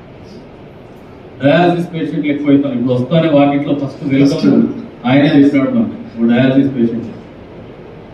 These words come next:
మేము ఇవన్నీ కూడా మీ మీద వర్క్ లోడ్ పెంచేటప్పుడు, and we should have the minimum responsibility and minimum gesture of supporting you and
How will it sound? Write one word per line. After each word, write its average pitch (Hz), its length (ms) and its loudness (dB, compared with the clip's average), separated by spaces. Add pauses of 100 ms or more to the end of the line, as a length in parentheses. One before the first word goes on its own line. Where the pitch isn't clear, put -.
(240)
మేము 160 240 2
ఇవన్నీ 175 320 4 (100)
కూడా 202 220 4
మీ 185 80 2 (100)
మీద 185 140 0 (120)
వర్క్ 170 220 0
లోడ్ 185 220 0
పెంచేటప్పుడు, 170 580 0 (840)
and 143 180 6
we 143 100 6
should 165 240 2
have 160 300 2
the 196 120 0
minimum 180 300 -2 (120)
responsibility 170 840 -2
and 170 100 2 (120)
minimum 170 280 2 (120)
gesture 170 360 -2
of 190 160 0
supporting 151 540 -2
you 175 160 2
and 151 160 2